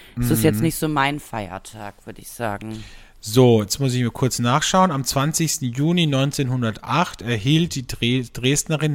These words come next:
Speaker 2: Melita Benz, also deswegen Melita, den Gebrauchsmusterschutz für einen Kaffeefilter. Und daran erinnert der heutige Tag.
Speaker 1: Toll.
Speaker 2: So.
Speaker 1: Toll.
Speaker 2: Ja.
Speaker 1: Mhm.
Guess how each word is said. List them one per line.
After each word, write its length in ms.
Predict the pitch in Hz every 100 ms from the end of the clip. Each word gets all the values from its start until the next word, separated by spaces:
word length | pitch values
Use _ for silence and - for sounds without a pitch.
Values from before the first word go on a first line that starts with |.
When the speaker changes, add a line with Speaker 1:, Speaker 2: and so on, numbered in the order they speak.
| 123
Speaker 2:
Melita 680 | 120 120 139 175 190 226 - -
Benz, 440 | 123 180 240 -
also 260 | - 104 101
deswegen 380 | 104 - 117 104
Melita, 400 | 101 117 165 214 - - - - - - -
den 200 | 127 127
Gebrauchsmusterschutz 1300 | 131 131 120 139 185 - 175 180 175 156 165 165 -
für 200 | - -
einen 240 | 123 135
Kaffeefilter. 880 | 139 131 - 160 - 107 98 90 85 - -
Und 480 | - 113 110 - -
daran 260 | 110 107 127
erinnert 500 | 117 107 117 117 -
der 140 | 104
heutige 400 | 92 90 - -
Tag. 360 | - - - - - - -
Speaker 1:
Toll. 600 | - 131 104 95 80 82 - - -
Speaker 2:
So. 60 | -
Speaker 1:
Toll. 340 | 117 113 104 107 - -
Speaker 2:
Ja. 220 | 131 95
Speaker 1:
Mhm. 240 | 127 147